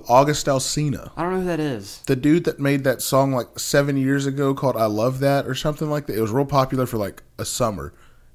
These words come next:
Speaker 1: It's never made a hit after that with
Speaker 2: He's a
Speaker 1: him.
Speaker 2: one-hit wonder.
Speaker 1: Yeah.
Speaker 2: What?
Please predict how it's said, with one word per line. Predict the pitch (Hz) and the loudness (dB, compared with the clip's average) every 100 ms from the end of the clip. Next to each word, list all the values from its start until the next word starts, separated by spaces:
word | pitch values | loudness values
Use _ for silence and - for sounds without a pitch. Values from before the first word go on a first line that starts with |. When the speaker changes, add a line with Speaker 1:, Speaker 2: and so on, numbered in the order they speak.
| - | -20
Speaker 1:
It's | - 92 | -12 -4
never | 123 131 | 0 2
made | 135 185 | 2 2
a | |
hit | - 117 | 0 0
after | 110 - 110 | -2 -2 -4
that | 98 87 - - _ _ | -4 -6 -12 -20 _ _
with | 113 98 | -4 0
Speaker 2:
He's | 120 | 0
a | |
Speaker 1:
him. | 113 | 0
Speaker 2:
one-hit | 123 120 - | -4 -4 -6
wonder. | 117 113 104 107 | -8 -10 -12 -8
Speaker 1:
Yeah. | 110 110 92 87 _ - - _ - | -2 0 -2 -8 _ -20 -20 _ -14
Speaker 2:
What? | 240 | -14